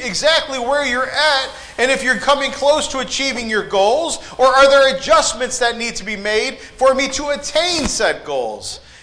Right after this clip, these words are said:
You see, brethren, as a congregation, we need to ask ourselves, what is our three-year plan? What's our five-year plan? What's our ten-year plan? This is something that we must consider.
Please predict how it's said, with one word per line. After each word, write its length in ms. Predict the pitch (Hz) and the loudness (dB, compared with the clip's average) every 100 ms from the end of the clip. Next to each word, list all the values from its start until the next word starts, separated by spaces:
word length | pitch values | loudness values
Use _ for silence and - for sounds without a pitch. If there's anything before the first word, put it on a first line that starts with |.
| - | -14
You 60 | 220 | -8
see, 120 | 277 | -6
brethren, 400 | 233 262 254 254 | 0 2 2 0
as 140 | 226 | -2
a 80 | 220 | -2
congregation, 920 | 240 277 254 214 196 262 262 247 202 | -2 -2 -2 -4 0 0 0 -2 -4
we 140 | 214 294 | -4 -6
need 200 | 277 240 | -6 -6
to 100 | 247 | -2
ask 340 | 233 262 - | 0 0 2
ourselves, 520 | 214 196 226 196 160 - - - | 0 0 2 2 2 -2 -14 -10
what 140 | 359 370 | -2 0
is 140 | 294 | 2
our 160 | 240 190 | 4 2
three-year 520 | - 226 254 214 196 | 0 -4 -2 0 -2
plan? 420 | - 175 127 92 - - - - - - - - - - - - - - - - | -2 -4 -4 -6 -16 -20 -20 -20 -20 -20 -20 -20 -20 -20 -20 -20 -20 -20 -20 -6
What's 180 | 381 - | -2 2
our 140 | 269 | 2
five-year 680 | - - 240 254 240 180 151 | 2 2 2 2 2 -2 -6
plan? 420 | - 139 123 95 - - - | -6 -8 -8 -8 -16 -20 -4
What's 200 | 359 - | -2 0
our 120 | 262 | 0
ten-year 680 | 202 - 269 302 247 202 160 | -2 -6 0 0 0 -2 -2
plan? 480 | - 156 139 107 90 - - - - | -4 -6 -6 -6 -14 -20 -20 -20 -4
This 220 | 233 - | 0 2
is 100 | 285 | 0
something 440 | - 294 311 269 | 2 2 2 0
that 180 | 226 220 | -2 -2
we 140 | 269 277 | -2 -2
must 320 | 254 233 - | 0 0 -2
consider. 520 | 240 - 294 330 - | -6 -4 -2 -2 -6